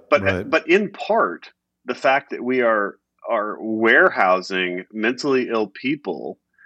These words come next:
Speaker 1: pretending as if there's no way to help them get better and no requirement to do so. And, and then we act surprised when, when
Speaker 2: Yeah.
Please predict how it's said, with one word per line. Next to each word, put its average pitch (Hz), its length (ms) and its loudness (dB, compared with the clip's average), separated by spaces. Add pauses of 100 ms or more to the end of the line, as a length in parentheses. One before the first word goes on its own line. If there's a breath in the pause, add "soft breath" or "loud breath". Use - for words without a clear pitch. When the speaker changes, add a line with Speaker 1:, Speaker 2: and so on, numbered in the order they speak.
(340 soft breath)
Speaker 1:
pretending 170 640 2
as 123 160 0
if 120 160 0
there's 110 200 -2
no 120 200 2
way 117 180 2
to 98 120 -6
help 113 260 -4
them 104 140 -2
get 85 260 -4
better 107 360 4
and 95 160 -2
no 110 120 2
requirement 120 640 0
to 98 80 -8
do 131 160 -2
so. 90 260 -2 (440)
And, 127 360 0 (560)
and 139 140 2
then 165 140 2
we 151 100 0
act 131 180 0
surprised 143 640 -6
when, 110 360 -6
when 110 260 0
Speaker 2:
Yeah. 101 100 -6